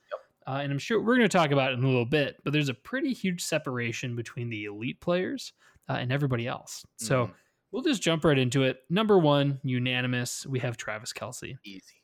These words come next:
Speaker 2: Uh, he finished the season last season as the top tight end, no surprise. Uh, and even if he was a wide receiver, he'd be a top wide receiver.
Speaker 1: Be, I
Speaker 2: He
Speaker 1: think
Speaker 2: had
Speaker 1: he'd be
Speaker 2: almost
Speaker 1: top fifteen, I'm pretty sure.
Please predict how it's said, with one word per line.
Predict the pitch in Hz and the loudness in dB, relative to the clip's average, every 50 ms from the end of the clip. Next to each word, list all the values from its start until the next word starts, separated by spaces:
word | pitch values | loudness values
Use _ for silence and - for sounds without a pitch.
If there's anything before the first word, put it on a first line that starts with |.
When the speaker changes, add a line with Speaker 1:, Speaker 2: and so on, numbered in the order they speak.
| _ - | _ -8
Speaker 2:
Uh, | 131 127 117 | -8 -6 -6
he | 120 123 | -6 -8
finished | - - 202 196 180 - | -2 0 2 2 2 0
the | - - | -2 -4
season | - 196 180 160 156 147 | -2 0 0 0 0 0
last | 151 151 151 143 - | 0 -2 -2 -4 -2
season | - 151 143 143 143 | 0 0 0 0 -2
as | - 139 123 117 | -4 -6 -10 -10
the | 120 110 110 | -12 -14 -14
top | - - - 127 123 - - | -12 -8 -8 -8 -8 -8 -12
tight | - - 120 117 131 | -10 -10 -6 -4 -2
end, | 180 214 226 226 233 220 - - | 0 0 0 0 -2 -2 -2 -2
no | 139 127 120 | -4 -4 -4
surprise. | - - - - - 175 175 180 185 190 190 196 - - - _ _ _ _ _ _ _ _ | -6 -10 -12 -6 -2 0 0 2 0 0 -2 -6 -8 -14 -20 _ _ _ _ _ _ _ _
Uh, | 147 | -6
and | 135 135 147 165 | -4 -4 -2 -2
even | 196 214 226 | -2 -2 -2
if | 214 - | -4 -4
he | - 214 | -2 0
was | 202 180 | 2 2
a | 156 | 2
wide | 131 135 151 160 165 156 | 2 2 2 0 0 -2
receiver, | 139 - - - 214 240 220 - - - - | -4 -4 -4 -4 -4 -4 -4 -6 -10 -8 -8
he'd | - 135 147 | -6 -6 -4
be | 165 160 - - | -6 -6 -6 -8
a | 131 123 - | -10 -10 -10
top | - - - 127 120 123 - - - | -12 -8 -6 -6 -6 -6 -8 -10 -14
wide | 120 113 - - 123 113 - | -16 -16 -12 -12 -12 -10 -10
receiver. | 117 - - - 185 196 - - - - _ _ _ _ _ _ - | -12 -12 -8 -6 -6 -6 -6 -8 -12 -12 _ _ _ _ _ _ -18
Speaker 1:
Be, | 92 87 - | -18 -12 -4
I | - | 0
Speaker 2:
He | 156 | 2
Speaker 1:
think | 151 | 2
Speaker 2:
had | 147 143 - | 2 2 0
Speaker 1:
he'd | - | -2
be | 131 | -2
Speaker 2:
almost | 143 160 170 175 165 | 0 2 2 4 2
Speaker 1:
top | 120 - - - | 2 0 -2 -10
fifteen, | - - - - - 107 98 104 117 120 | -18 -20 -20 -18 -16 -14 -14 -12 -12 -14
I'm | - - | -14 -12
pretty | - 135 117 127 | -14 -14 -14 -14
sure. | - - 123 135 - | -16 -16 -16 -18 -20